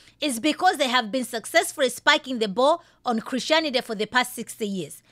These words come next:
Inch by inch, by pretending to be our friends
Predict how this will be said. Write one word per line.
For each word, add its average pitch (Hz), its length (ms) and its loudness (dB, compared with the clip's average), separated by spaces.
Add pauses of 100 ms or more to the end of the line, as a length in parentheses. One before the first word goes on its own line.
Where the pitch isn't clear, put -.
(260)
Inch 523 320 2
by 302 200 4
inch, 294 320 -8
by 214 140 -2
pretending 320 520 0
to 262 100 -6
be 285 220 0
our 262 220 4
friends 311 440 -2